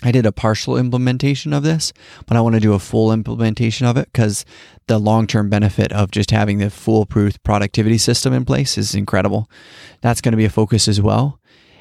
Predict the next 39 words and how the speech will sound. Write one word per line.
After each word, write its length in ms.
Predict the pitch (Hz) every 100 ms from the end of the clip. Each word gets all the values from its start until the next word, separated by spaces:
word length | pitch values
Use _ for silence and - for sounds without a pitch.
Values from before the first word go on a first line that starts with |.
| -
And 180 | 120 113
then, 220 | 110 107
like 260 | 107 117 117
I 80 |
mentioned 400 | 107 107 104 104
in 60 | 101
the 60 | 98
last 240 | 101 95
two 120 | -
episodes, 580 | 107 107 - 104 101 -
you 120 | 107
know, 240 | 104 98 - _ _ _
meditation 560 | 117 123 135 120 104 107
is 120 | 101
so 340 | - - 123 120
important 460 | 107 107 - 101
for 120 | 95
our 120 | 98 101
brain, 480 | 101 98 123 160 - _ - -
and 120 | 113 107
I 120 | 113
wanna 320 | 110 107 104
develop 480 | 101 104 107 107 101
that 180 | 98 95
consistent 520 | 101 - 98 - 98
meditation 560 | 101 101 - 95 104
practice 480 | 95 95 - 101 -
as 120 | 104 104
well. 280 | 101 120 139 _ - - - -
And 160 | - 107
so 480 | - 107 104 101 -
five 380 | - - 113 113
minutes 360 | 110 117 117 -
is 240 | 117 113
what 140 | 117 107
I'm 140 | 104
shooting 280 | - 110 110
for. 360 | - 117 131 135 _ _ _ _ _
Um, 520 | 113 107 104 110 110